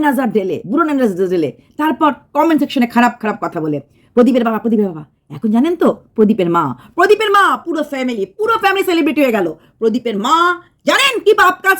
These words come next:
করে? প্রদীপের মা শিউলি ফুল কুড়ানো, শিউলি ফুল কুড়িয়ে, মাটিতে পড়া শিউলি ফুল কুড়িয়ে পুজো দেয়।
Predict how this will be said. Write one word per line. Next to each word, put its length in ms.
করে? 180
প্রদীপের 480
মা 100
শিউলি 420
ফুল 200
কুড়ানো, 460
শিউলি 440
ফুল 160
কুড়িয়ে, 400
মাটিতে 480
পড়া 220
শিউলি 300
ফুল 240
কুড়িয়ে 280
পুজো 300
দেয়। 260